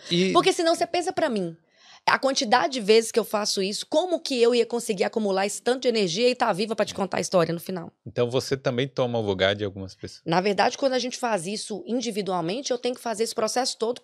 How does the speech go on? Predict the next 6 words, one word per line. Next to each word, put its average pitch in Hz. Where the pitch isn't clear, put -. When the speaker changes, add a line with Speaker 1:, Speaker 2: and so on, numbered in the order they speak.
Speaker 2:
condensado 269
no 277
meu 247
corpo, 190
né? 226
Speaker 1:
Entendi. 98